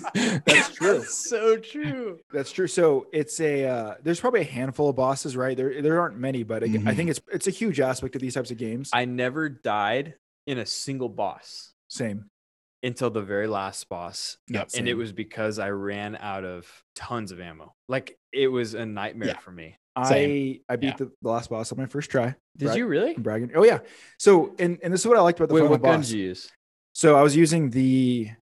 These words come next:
Speaker 1: the Predator launcher. So the thing
Speaker 3: Ooh,
Speaker 1: about this
Speaker 3: that's another
Speaker 1: gun,
Speaker 3: good one. Yeah.
Speaker 1: and that's, and that's one that if you didn't upgrade, it would be useless at the end.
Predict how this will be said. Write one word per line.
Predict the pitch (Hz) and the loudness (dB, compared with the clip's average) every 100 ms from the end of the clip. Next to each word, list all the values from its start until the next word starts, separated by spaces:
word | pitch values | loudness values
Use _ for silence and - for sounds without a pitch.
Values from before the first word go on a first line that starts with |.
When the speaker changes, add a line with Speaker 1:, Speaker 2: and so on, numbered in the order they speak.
| _ _ - | _ _ -4
Speaker 1:
the | 127 | -4
Predator | - 156 170 202 196 | 2 4 6 8 6
launcher. | 131 120 156 - 107 - - _ | 6 2 0 -2 -4 -6 -16 _
So | - - 143 131 123 107 - | -4 6 8 8 6 0 -6
the | 135 135 | -6 0
thing | - 127 | 4 6
Speaker 3:
Ooh, | |
Speaker 1:
about | 135 123 | 6 6
this | 117 - | 2 2
Speaker 3:
that's | - | 2
another | 123 147 | 4 4
Speaker 1:
gun, | 120 | 4
Speaker 3:
good | 95 | 0
one. | 95 92 92 | -4 -6 -4
Yeah. | 95 95 95 - | -2 0 0 0
Speaker 1:
and | 139 | 2
that's, | 151 - | 0 0
and | - 143 | -4 0
that's | 139 139 | 2 2
one | 185 214 | 2 2
that | 185 143 | 2 0
if | 123 | -2
you | 135 | -2
didn't | 123 131 139 170 | -2 2 2 2
upgrade, | 120 113 - 143 170 190 175 131 - - | -4 -6 2 4 4 2 -2 -6 -10 -20
it | 160 156 | 0 4
would | 131 | 4
be | 131 | 4
useless | 131 165 - 143 | 2 2 0 -2
at | 139 | -2
the | 123 | 0
end. | 123 104 98 | 0 -2 -6